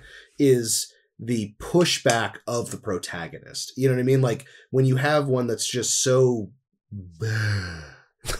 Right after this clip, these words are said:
Speaker 2: I mean,
Speaker 1: entire
Speaker 2: l-, ag-,
Speaker 1: time.
Speaker 2: again, when
Speaker 1: Yeah.
Speaker 2: they,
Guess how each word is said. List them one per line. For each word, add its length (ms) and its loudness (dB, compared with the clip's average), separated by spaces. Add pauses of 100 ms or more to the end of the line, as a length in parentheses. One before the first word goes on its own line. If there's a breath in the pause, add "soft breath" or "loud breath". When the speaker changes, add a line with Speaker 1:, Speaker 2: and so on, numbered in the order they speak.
(160)
Speaker 2:
I 80 4
mean, 120 10
Speaker 1:
entire 340 2
Speaker 2:
l-, 20 -
ag-, 300 0
Speaker 1:
time. 220 -2 (100)
Speaker 2:
again, 840 2
when 340 0
Speaker 1:
Yeah. 60 0
Speaker 2:
they, 480 2